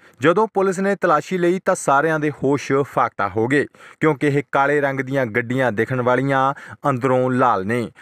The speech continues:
ਬਾਹਰੋਂ ਬੇਸ਼ੱਕ ਤੁਹਾਨੂੰ ਇਹ ਕਾਲੀਆਂ ਗੱਡੀਆਂ ਨਜ਼ਰ ਆ ਰਹੀਆਂ ਨੇ। ਇਹਨਾਂ ਗੱਡੀਆਂ ਨੂੰ ਥਾਣੇ ਲਿਜਾਇਆ ਗਿਆ। ਜਦੋਂ ਗੱਡੀ ਚਾਲਕਾਂ ਤੋਂ ਪੁੱਛਿਆ ਗਿਆ ਕਿ ਇਹ ਲਾਲ ਰੰਗ ਤੋਂ ਕਾਲਾ ਰੰਗ ਕਿਉਂ ਕੀਤਾ, ਤਾਂ ਉਹਨਾਂ ਦਾ ਕਹਿਣਾ ਸੀ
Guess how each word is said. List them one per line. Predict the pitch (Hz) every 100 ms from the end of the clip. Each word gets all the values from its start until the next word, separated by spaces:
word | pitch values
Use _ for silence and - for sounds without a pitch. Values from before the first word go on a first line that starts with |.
| - -
ਬਾਹਰੋਂ | 139 208 247
ਬੇਸ਼ੱਕ | 208 175 156 -
ਤੁਹਾਨੂੰ | 175 151 151
ਇਹ | 143 160
ਕਾਲੀਆਂ | - 139 139 139
ਗੱਡੀਆਂ | 120 120 131 127 - - -
ਨਜ਼ਰ | 147 165 165 131
ਆ | 101
ਰਹੀਆਂ | 98 127 156
ਨੇ। | 135 - _ _ _ _ _ -
ਇਹਨਾਂ | 156 165
ਗੱਡੀਆਂ | 139 135 143 139
ਨੂੰ | 147 -
ਥਾਣੇ | 131 123 110
ਲਿਜਾਇਆ | 95 101 104
ਗਿਆ। | 127 123 - _ _
ਜਦੋਂ | 123 175 196
ਗੱਡੀ | 147 156 180
ਚਾਲਕਾਂ | 185 170 143 143 147
ਤੋਂ | 151
ਪੁੱਛਿਆ | 127 123 - 165
ਗਿਆ | 147 139 139
ਕਿ | 151 160
ਇਹ | 151
ਲਾਲ | 147 127 131
ਰੰਗ | 139 135 127
ਤੋਂ | 156 143
ਕਾਲਾ | 135 123 131
ਰੰਗ | 131 131
ਕਿਉਂ | 123 135 127
ਕੀਤਾ, | 120 135 143 135 135 - _
ਤਾਂ | -
ਉਹਨਾਂ | 151 156
ਦਾ | 147
ਕਹਿਣਾ | - 147 165
ਸੀ | - 143